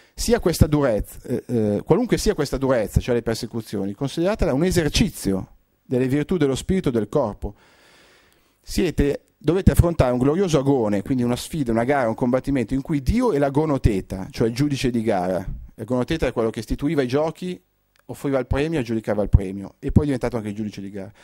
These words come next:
Il Sistarca è lo Spirito Santo, il Sistarca è quello che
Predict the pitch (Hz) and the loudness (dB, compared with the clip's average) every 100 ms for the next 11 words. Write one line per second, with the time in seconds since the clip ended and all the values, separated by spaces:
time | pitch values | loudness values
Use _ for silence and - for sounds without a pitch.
0 | - _ 185 190 180 - 208 233 233 170 | -20 _ -2 0 0 0 0 0 0 0
1 | 147 - 143 127 - 107 98 120 110 113 | 0 -2 -4 -4 -4 -4 -4 -10 -10 -8
2 | - 190 202 190 - 160 170 143 151 160 | -2 -2 -2 -2 0 0 0 0 -2 -4